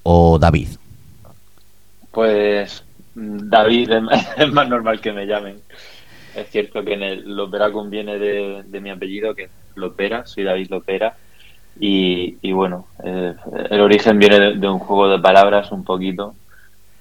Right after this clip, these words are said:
Speaker 2: porque yo soy de, el, el menor de cuatro hermanos. Eh, obviamente los cuatro Lopera, <laughs> pero, eh, en,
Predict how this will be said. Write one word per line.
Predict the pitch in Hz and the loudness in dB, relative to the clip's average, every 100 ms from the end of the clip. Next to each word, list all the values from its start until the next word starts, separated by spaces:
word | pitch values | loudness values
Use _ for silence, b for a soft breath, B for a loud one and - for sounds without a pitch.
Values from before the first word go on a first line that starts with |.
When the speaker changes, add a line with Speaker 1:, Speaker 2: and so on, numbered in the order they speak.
| - | -12
Speaker 2:
porque | 92 - - 95 90 90 90 90 90 | -10 -8 -2 2 4 4 2 0 -4
yo | - | -6
soy | 104 98 | -4 0
de, | |
el, | 98 101 92 | 2 0 0
el | 104 | 0
menor | 98 95 101 | 2 4 4
de | 101 | 4
cuatro | 101 101 | 4 4
hermanos. | 98 98 104 104 117 - b b b b - - | 4 4 2 2 -6 -12 b b b b -16 -4
Eh, | 101 98 92 90 90 87 | 0 2 2 2 0 0
obviamente | 104 98 98 101 | 0 2 4 4
los | 90 | 0
cuatro | - 98 98 | 2 2 4
Lopera, | 98 92 107 113 120 - | 4 4 4 4 2 -2
<laughs> | - - - - - - - - 151 - 160 147 - | -4 -4 -8 -2 -2 -2 -6 -4 -4 -2 -4 -4 2
pero, | 110 104 101 101 104 | 6 8 8 6 4
eh, | 104 107 104 101 | 2 4 2 2
en, | 107 - | -4 -6